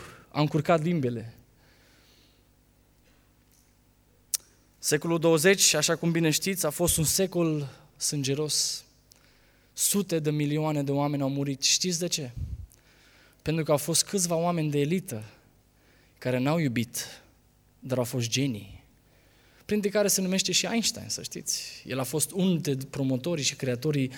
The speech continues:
bombei atomice. Și proiectul Manhattan, despre care poate ați auzit.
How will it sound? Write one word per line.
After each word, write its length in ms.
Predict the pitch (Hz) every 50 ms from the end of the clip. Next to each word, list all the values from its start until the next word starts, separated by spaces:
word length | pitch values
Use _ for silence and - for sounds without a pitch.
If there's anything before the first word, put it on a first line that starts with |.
| - - -
bombei 520 | 131 120 127 156 160 151 131 127 123 123
atomice. 640 | 110 110 - - - 143 131 101 - - - - - - - - _ - _ _ - - - - - - - - - - - - - - - - _
Și 160 | - - -
proiectul 360 | 123 - 139 143 151 151 156 143
Manhattan, 680 | 139 131 127 117 - 170 165 - - 104 101 101 - - - - - - -
despre 280 | - 120 113 - - 120
care 200 | 117 123 120 123
poate 220 | 120 127 117 -
ați 140 | 117 117 -
auzit. 480 | 117 113 110 123 113 - - - -